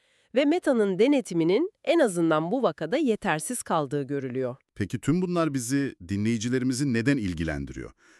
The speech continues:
Speaker 2: Yani ünlülerin sorunu deyip geçebilir miyiz?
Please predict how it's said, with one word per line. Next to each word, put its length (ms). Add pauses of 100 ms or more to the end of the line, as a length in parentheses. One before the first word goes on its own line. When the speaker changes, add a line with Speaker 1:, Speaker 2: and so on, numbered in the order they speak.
(100)
Speaker 2:
Yani 380 (280)
ünlülerin 480
sorunu 520
deyip 240
geçebilir 500
miyiz? 460